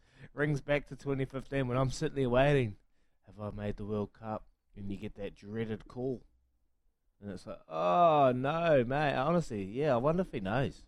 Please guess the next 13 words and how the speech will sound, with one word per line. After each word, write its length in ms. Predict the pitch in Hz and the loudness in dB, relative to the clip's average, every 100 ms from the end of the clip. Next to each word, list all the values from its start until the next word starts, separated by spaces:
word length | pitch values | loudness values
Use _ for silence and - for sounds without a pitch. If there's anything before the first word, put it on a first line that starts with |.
| - | -18
It's 180 | - - - _ _ | -18 -18 -20 _ _
crazy 500 | - - 151 165 123 | -12 -4 2 2 2
times. 340 | - 95 90 - | -2 -8 -6 -4
But 140 | 147 156 | 0 2
there's 140 | 170 | 2
so 240 | - 220 269 | 6 6 6
many 180 | 277 220 | 4 6
rumours 520 | 165 160 147 120 - - - - | 6 6 4 2 -4 -16 -20 -20
floating 440 | - - 151 151 135 | -12 4 6 6 2
around, 340 | 123 123 117 | 2 2 4
eh, 120 | 123 | 4
Kempy? 360 | 120 120 104 104 | 2 -2 -6 -4
There's 460 | 120 135 135 - | 2 4 4 0